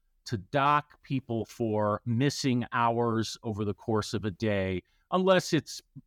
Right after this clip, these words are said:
pursuant to a P T O issue or something like that.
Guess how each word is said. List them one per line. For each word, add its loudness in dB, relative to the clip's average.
pursuant 0
to 0
a 2
P -4
T -2
O -2
issue -2
or -2
something 0
like 0
that. -2